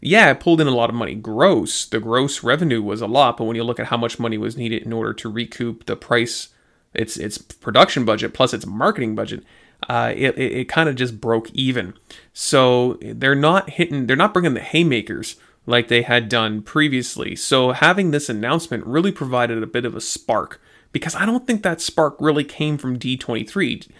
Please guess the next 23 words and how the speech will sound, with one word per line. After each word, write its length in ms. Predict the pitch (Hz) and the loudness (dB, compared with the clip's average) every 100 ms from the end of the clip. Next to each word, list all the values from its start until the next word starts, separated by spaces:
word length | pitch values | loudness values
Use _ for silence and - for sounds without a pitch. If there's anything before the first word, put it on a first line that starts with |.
| - _ _ _ - | -20 _ _ _ -10
You 80 | |
know, 40 | - | -6
Comic-Con 560 | - 240 226 185 180 151 | 2 4 4 4 4 4
gave 160 | 151 | 0
us 100 | 131 | 0
the 140 | 131 113 | -2 2
Avengers 360 | 160 202 143 | 4 4 2
announcements. 480 | 127 110 104 107 101 | 2 -2 -4 -6 -6
Yeah, 260 | 131 135 95 - _ - | -2 -2 -4 -10 _ -6
we 120 | 110 | -2
were 80 | 107 | 6
all 140 | 131 | 6
hoping 260 | 151 160 160 | 8 6 4
for 100 | 151 | -2
something 260 | 160 156 | -2 0
big 180 | 147 151 | 0 0
from 140 | 143 131 | -2 -2
D 140 | 143 | -4
twenty-three, 540 | 139 131 127 - 208 | 0 0 0 0 0
and 80 | 127 | 0
we 80 | 107 | 0
didn't 220 | 185 - | -2 -4
really 280 | 110 - - | -4 -6 -8